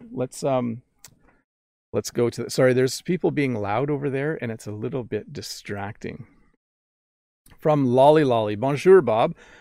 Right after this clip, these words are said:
When we hit a plateau in English, what can we do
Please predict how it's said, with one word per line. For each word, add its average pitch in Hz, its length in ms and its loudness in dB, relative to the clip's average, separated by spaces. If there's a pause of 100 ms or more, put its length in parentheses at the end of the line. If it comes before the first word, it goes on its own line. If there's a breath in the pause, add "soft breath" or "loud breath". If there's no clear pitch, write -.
(160 loud breath)
When 127 140 2
we 139 100 4
hit 175 160 2
a 175 60 2
plateau 156 500 0
in 160 80 -2
English, 104 400 -8
what 143 200 -2
can 185 220 -2
we 143 140 -2
do 135 480 0